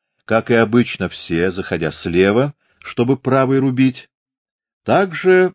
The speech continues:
норовил и тот, который должен был сшибаться с Григорием. И вот когда до противника оставался какой-нибудь десяток саженей,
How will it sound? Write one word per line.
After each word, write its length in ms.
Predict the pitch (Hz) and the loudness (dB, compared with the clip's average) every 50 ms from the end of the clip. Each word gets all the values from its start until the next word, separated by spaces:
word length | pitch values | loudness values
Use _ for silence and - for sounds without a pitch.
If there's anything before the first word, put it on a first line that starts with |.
| _ _ | _ _
норовил 520 | - 95 98 98 98 98 98 131 180 196 - | -6 -2 -2 0 2 2 2 4 2 2 2
и 160 | - 185 - | 0 -4 -6
тот, 340 | - - 120 151 185 185 - | -4 0 0 0 0 0 -2
который 640 | - 143 110 - - 143 170 170 170 175 170 - _ _ _ _ _ | -4 -6 -4 -2 0 0 2 4 4 2 2 0 _ _ _ _ _
должен 500 | - 82 78 107 143 165 156 147 165 143 | -10 -4 0 2 2 2 0 -2 -4 -4
был 280 | 101 113 143 151 147 - | 0 0 2 2 0 -4
сшибаться 680 | - - - - - - 127 107 110 120 123 - - 147 | -8 -16 -14 -8 -2 -2 0 2 2 0 0 -2 -8 -12
с 60 | 127 - | -8 -6
Григорием. 580 | 160 175 160 127 113 90 76 71 69 65 62 _ _ _ _ _ _ _ _ _ _ _ _ _ _ - | -4 -4 -2 0 -2 -2 -2 -2 -6 -12 -14 _ _ _ _ _ _ _ _ _ _ _ _ _ _ -8
И 80 | 98 98 | -6 -2
вот 180 | 110 120 - | -2 -2 -2
когда 580 | - 117 113 104 101 107 120 117 113 104 101 - | -2 -6 -6 -4 -2 0 2 2 2 0 0 -4
до 140 | - 87 95 | -6 -8 -8
противника 840 | - 104 110 107 - 127 117 92 85 82 78 - 95 82 76 69 - _ _ _ _ _ - | -6 -6 -6 -6 -4 -6 -6 -4 -4 -6 -8 -6 -4 -4 -4 -6 -8 _ _ _ _ _ -10
оставался 640 | 90 85 - - - 101 104 117 113 98 90 - - | -10 -10 -8 -6 -4 -2 -2 0 0 -2 -4 -6 -8
какой-нибудь 640 | 98 92 - 107 101 95 95 90 92 92 82 - _ _ _ _ _ - | -10 -6 -2 -2 -2 0 -2 -2 -2 -4 -4 -6 _ _ _ _ _ -10
десяток 560 | 78 95 98 - 120 110 101 - 87 82 - | -8 -6 -4 -2 0 0 0 0 -4 -8 -10
саженей, 720 | - - 92 85 127 165 180 156 123 82 65 - - _ | -6 -4 -4 0 2 2 2 2 0 -4 -8 -12 -16 _